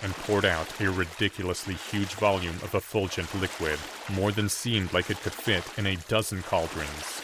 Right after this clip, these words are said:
onto the purple fire that guarded the doorway. Now for the mirror.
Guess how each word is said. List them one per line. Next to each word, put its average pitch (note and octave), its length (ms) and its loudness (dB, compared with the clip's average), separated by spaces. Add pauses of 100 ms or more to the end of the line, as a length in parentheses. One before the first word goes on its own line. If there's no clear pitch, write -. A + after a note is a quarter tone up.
(100)
onto F#2 300 2
the G2 100 2
purple G#2 360 0
fire F2+ 440 4
that - 240 0
guarded F#2 400 6
the G2+ 80 2
doorway. E2+ 580 2 (1600)
Now F2 480 2
for E2+ 220 -4
the D#2+ 100 2
mirror. D2 640 -2